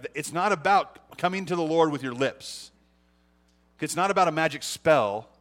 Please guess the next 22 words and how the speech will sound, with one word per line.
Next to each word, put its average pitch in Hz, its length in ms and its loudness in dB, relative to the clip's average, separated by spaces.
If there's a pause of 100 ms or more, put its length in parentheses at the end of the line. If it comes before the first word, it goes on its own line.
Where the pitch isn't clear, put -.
(840)
secret 151 300 -6
chant. 120 600 -6 (920)
It's 143 120 -10
about 147 400 0
calling 214 400 0
on 208 100 0
the 190 80 -6
Lord, 160 460 4
believing 202 460 -2
on 208 100 -2
the 196 60 -4
Lord 185 240 -4
Jesus 135 340 -6
from 175 380 -4
your 156 140 -6
heart. 123 420 -6 (500)
Now, 156 220 -2 (360)
many 208 260 0
of 160 100 6
us, 170 240 2 (420)
myself 160 400 0
included, 151 400 -4